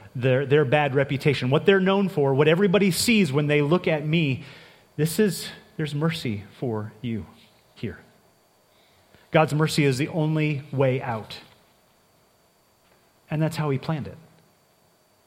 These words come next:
It's the p-, part of his character that you wouldn't have seen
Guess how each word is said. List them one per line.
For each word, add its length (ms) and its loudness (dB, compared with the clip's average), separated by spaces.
It's 180 -6
the 100 2
p-, 160 -12
part 480 0
of 60 2
his 100 0
character 420 0
that 160 0
you 380 0
wouldn't 380 0
have 240 -2
seen 560 -4